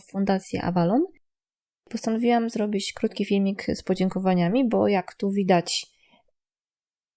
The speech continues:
udało się zebrać ponad tysiąc złotych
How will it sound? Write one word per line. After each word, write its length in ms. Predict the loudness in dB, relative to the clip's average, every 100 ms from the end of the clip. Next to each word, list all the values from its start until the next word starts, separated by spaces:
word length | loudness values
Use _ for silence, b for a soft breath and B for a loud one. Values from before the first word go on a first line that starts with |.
| _ _ _ _
udało 280 | 2 6 6
się 140 | 4 2
zebrać 420 | 4 4 2 0
ponad 300 | 0 0 -2
tysiąc 340 | -6 -4 -4
złotych 640 | -2 -2 0 0 0 -4